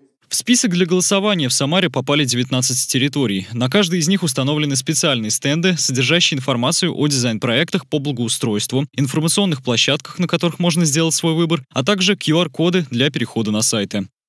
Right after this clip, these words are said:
Принять участие в голосовании может каждый житель, достигший четырнадцати лет. При этом есть несколько способов сделать свой выбор.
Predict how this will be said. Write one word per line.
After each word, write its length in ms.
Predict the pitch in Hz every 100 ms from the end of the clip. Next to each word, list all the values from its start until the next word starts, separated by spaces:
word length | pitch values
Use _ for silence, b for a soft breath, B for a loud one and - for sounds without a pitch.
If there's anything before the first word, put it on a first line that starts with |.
| _
Принять 320 | - 196 247
участие 380 | 240 233 226 220
в 60 | 156
голосовании 540 | 180 165 196 214 196
может 280 | 156 170 165
каждый 320 | 170 165 143
житель, 380 | 160 185 180 175
достигший 480 | 135 131 170 - 165
четырнадцати 600 | 147 135 127 127 - 139
лет. 280 | 139 120 - _
При 140 | - 175
этом 200 | 233 208
есть 280 | 156 202 -
несколько 420 | 170 - 180 175
способов 480 | 131 151 - 170 131
сделать 300 | 113 127 127
свой 240 | - 120
выбор. 340 | 113 104 104